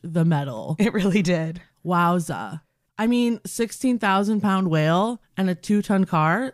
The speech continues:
Speaker 1: like, that whale's heavier.
Speaker 2: Ugh, yeah. Well, what was left of the whale, which was actually still, like, a big chunk of it, unsurprisingly.
Speaker 1: Oh, God.
Speaker 2: Um, they did bury it on the beach. They brought in, like, a bulldozer and covered it up. So I guess it was enough.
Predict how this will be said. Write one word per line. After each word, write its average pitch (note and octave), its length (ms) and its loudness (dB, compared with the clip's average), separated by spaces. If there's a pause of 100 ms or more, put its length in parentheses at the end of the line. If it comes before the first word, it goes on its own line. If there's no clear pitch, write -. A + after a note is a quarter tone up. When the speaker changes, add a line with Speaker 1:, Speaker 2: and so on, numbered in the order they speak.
Speaker 1:
like, D#3 240 -2
that F3+ 180 -2
whale's B3+ 220 0
heavier. A3 420 -4 (300)
Speaker 2:
Ugh, F3 200 2 (320)
yeah. E3+ 280 -4 (360)
Well, F3+ 320 0 (600)
what F#3 200 0
was F#3+ 220 0
left G3+ 220 0
of F3+ 100 -6
the F#3 100 2
whale, E3 320 0
which F#3+ 160 0
was F3 140 0
actually F3+ 320 -2
still, F3+ 220 -2
like, F3+ 160 0
a E3+ 60 0
big D#3+ 260 -4
chunk E3+ 300 0
of G3 100 2
it, C4 340 2
unsurprisingly. G#3+ 960 0
Speaker 1:
Oh, C4 220 0
God. A3 500 0
Speaker 2:
Um, G3 320 0
they G3 160 2
did G3+ 240 0
bury F3 300 2
it - 20 2
on F3 140 2
the E3 60 2
beach. D#3+ 280 -6
They E3+ 80 -4
brought E3 240 0
in, E3+ 100 2
like, E3 200 -2
a D#3+ 340 -2
bulldozer E3+ 680 0
and D#3+ 320 -2
covered E3 300 -2
it D#3+ 100 0
up. E3 260 -2
So - 180 -2
I E3+ 120 0
guess F3+ 260 -2
it - 80 -4
was F3+ 120 2
enough. E3 380 0